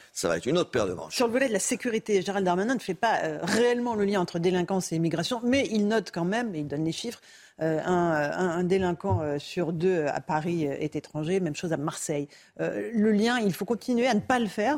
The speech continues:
Speaker 2: pour,
Speaker 1: Attendez.
Speaker 2: pour vous ou pas ?
Speaker 1: Non, d'abord, il a beaucoup changé par rapport aux autres, parce que vous, il suffisait que vous faisiez remar-, que vous fassiez remarquer ce que vous venez de dire pour être traité de facho de service. Quand même, c'était ça, euh, la réalité, et pas que par les hommes politiques, par un certain nombre de journalistes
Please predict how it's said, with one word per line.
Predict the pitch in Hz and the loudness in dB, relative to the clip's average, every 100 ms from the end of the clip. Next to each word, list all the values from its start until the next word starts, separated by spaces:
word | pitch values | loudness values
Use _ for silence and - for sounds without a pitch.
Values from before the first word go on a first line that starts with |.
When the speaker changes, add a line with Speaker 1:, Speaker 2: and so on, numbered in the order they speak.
| - | -2
Speaker 2:
pour, | - | -2
Speaker 1:
Attendez. | 202 180 165 | 0 2 2
Speaker 2:
pour | 214 | 2
vous | 220 339 | 2 0
ou | |
pas ? | 180 143 135 | 2 0 2
Speaker 1:
Non, | 165 | 0
d'abord, | 120 131 147 196 | 2 2 2 2
il | 131 | 2
a | 98 | 2
beaucoup | 113 117 | 0 -2
changé | 98 - 104 170 | -2 0 2 0
par | - 85 | 0 -4
rapport | 87 101 | -2 0
aux | 120 151 | 2 2
autres, | 104 | 0
parce | - - | -2 -6
que | |
vous, | 92 101 | -4 -4
il | 120 | -4
suffisait | - 123 160 151 | -2 -2 0 0
que | - | 0
vous | 107 98 | -2 -4
faisiez | 95 - - 143 117 127 | -12 -12 -2 0 2 0
remar-, | 113 104 - | 0 -6 -10
que | - | -4
vous | 120 | 0
fassiez | 143 123 | 0 0
remarquer | 123 113 - | 0 0 -2
ce | - | -2
que | - 208 | 0 2
vous | 165 131 | 2 2
venez | 107 107 | 2 0
de | 127 | 0
dire | 196 214 - - - | 0 0 -4 -20 -4
pour | 104 | 0
être | 101 | 0
traité | - 104 196 | 0 0 0
de | 170 | 0
facho | 104 90 - 185 | 0 -2 0 0
de | 120 | 2
service. | - 147 135 - | 2 2 0 -2
Quand | 73 | -2
même, | 87 | -2
c'était | - 160 | 0 0
ça, | 165 208 165 170 156 - | 2 0 -2 -8 -6 -2
euh, | 101 | 0
la | 101 104 | 2 2
réalité, | 107 104 - 82 - | 2 -2 -4 -4 -2
et | |
pas | 113 185 | 0 0
que | 180 | 0
par | - 104 | -2 0
les | 101 | 0
hommes | 104 | -2
politiques, | - 110 226 - | -2 -4 -4 -2
par | 82 82 | -2 0
un | 101 | -2
certain | - 95 | -2 -2
nombre | 113 107 | 0 0
de | |
journalistes | 95 92 170 - | -2 -2 -2 -4